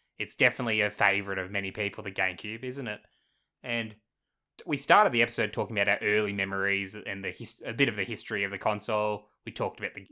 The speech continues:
Game Boy Advance compatibility. We've talked about the homebrew and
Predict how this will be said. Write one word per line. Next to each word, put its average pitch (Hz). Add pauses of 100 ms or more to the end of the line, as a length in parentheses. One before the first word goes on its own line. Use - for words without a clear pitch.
(100)
Game 104
Boy 95
Advance 107
compatibility. 107 (260)
We've -
talked 104
about -
the 92
homebrew 104
and 95